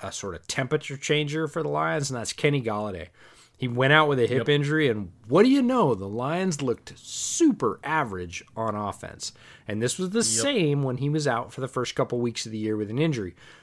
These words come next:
Speaker 1: We've said it over and over again, and I'm gonna say it again. When Kenny Golladay is in this offense, they are different.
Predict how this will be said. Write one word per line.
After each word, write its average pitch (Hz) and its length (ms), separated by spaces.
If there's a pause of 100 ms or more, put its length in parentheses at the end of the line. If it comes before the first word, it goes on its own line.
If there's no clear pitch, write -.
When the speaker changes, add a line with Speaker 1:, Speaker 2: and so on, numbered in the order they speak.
(480)
Speaker 1:
We've 127 240
said 143 220
it 131 80
over 139 220
and 143 80
over 147 160
again, 104 320
and 104 180
I'm 107 60
gonna 107 100
say 110 200
it 110 80
again. 120 260 (360)
When 104 180
Kenny 160 440
Golladay 131 540
is 104 180 (120)
in 135 180
this 143 200
offense, 101 540
they 110 460
are 92 260
different. 87 560